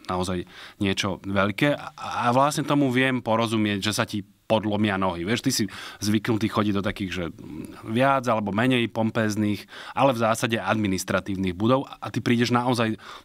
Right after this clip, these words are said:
doslova do, do veľkolepého paláca. No tak sa trochu zlakneš, ho-, lebo vlastne ty, ty to berieš vnútorne najprv, takže však to idem tu na za kamarátmi do Českej republiky, vieš, a potom ti to tam vyrazí poistky, že aha, že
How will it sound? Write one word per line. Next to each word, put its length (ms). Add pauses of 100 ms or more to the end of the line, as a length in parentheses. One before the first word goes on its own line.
doslova 640
do, 240
do 340
veľkolepého 840 (320)
paláca. 420
No 140
tak 160
sa 80
trochu 400
zlakneš, 480
ho-, 160
lebo 240
vlastne 240
ty, 240
ty 160
to 80
berieš 320
vnútorne 400
najprv, 240
takže 220 (280)
však 140
to 160
idem 120
tu 120
na 160
za 80
kamarátmi 640
do 80
Českej 480
republiky, 340
vieš, 220
a 40
potom 200
ti 80
to 80
tam 160
vyrazí 320
poistky, 320
že 80
aha, 260
že 140